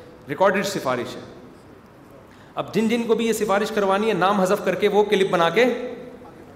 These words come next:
اپنے ابا، اپنا نام ڈال دیں، ایڈیٹنگ کر کے چلا دیں، لیکن یہ ایڈیٹنگ پکڑی جاتی ہے۔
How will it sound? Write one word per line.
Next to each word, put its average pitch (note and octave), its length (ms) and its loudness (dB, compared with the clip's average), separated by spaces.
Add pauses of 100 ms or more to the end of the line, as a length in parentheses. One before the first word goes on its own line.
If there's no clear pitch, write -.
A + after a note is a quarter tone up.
(500)
اپنے D#3 220 -2
ابا، C3+ 200 0
اپنا F3+ 340 0
نام F3+ 240 2
ڈال D#3 240 2
دیں، A3 140 -2 (220)
ایڈیٹنگ D3+ 340 -2
کر C#3 140 2
کے A#3+ 120 2 (600)
چلا G#2+ 180 -8
دیں، F2 220 -14 (240)
لیکن C#3+ 220 -4
یہ F3 100 0
ایڈیٹنگ E3+ 300 -2
پکڑی D3+ 260 -2
جاتی B2+ 400 -6
ہے۔ G2+ 60 -10